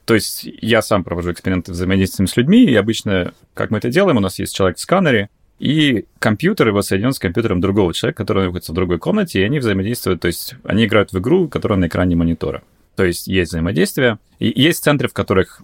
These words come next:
можно в несколько сканеров одновременно кладут людей, и они взаимодействуют друг с другом. То есть это, в принципе, возможно, но достаточно дорого.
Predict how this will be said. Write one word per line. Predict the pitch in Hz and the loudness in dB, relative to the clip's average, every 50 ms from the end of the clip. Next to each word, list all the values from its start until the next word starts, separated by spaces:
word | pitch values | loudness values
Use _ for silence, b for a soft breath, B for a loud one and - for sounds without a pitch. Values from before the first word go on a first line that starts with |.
| _ _ | _ _
можно | - 95 101 98 90 98 90 87 85 - | 0 2 2 2 2 2 0 0 0 -2
в | - 98 90 95 95 | -6 -6 -2 2 2
несколько | 104 110 120 113 - - 95 82 92 | 4 4 4 2 0 -6 -8 -6 -8
сканеров | - - - 92 90 82 80 - - | -10 -2 -2 0 0 0 -4 -4 -6
одновременно | 80 78 82 85 95 135 156 151 135 120 110 | -4 -4 -2 0 0 0 0 0 0 -2 -2
кладут | - 107 98 98 98 - | 0 -2 -2 -2 -2 -2
людей, | 98 90 87 90 87 | -4 -2 0 0 0
и | 87 | 0
они | 85 85 85 82 | 0 -2 -4 -2
взаимодействуют | 87 82 82 82 82 82 - - 87 - | -2 -2 -2 -2 -4 -6 -6 -8 -8 -8
друг | - | -8
с | - | -10
другом. | - 82 82 78 | -8 -6 -6 -6
То | - - | -2 -2
есть | 92 90 - | -4 -2 -2
это, | - - 104 | -4 -6 -6
в | - | -6
принципе, | - - 143 151 143 - - 107 | -4 -2 -2 -2 -4 -4 -4 -2
возможно, | 98 101 101 143 175 175 139 101 | 0 0 0 0 -2 -2 -2 -4
но | 92 92 | -4 -4
достаточно | 92 90 - - 95 - - 87 85 | -6 -6 -6 -8 -8 -6 -4 -4 -2
дорого. | 82 82 - - - | -2 -2 -2 -4 -10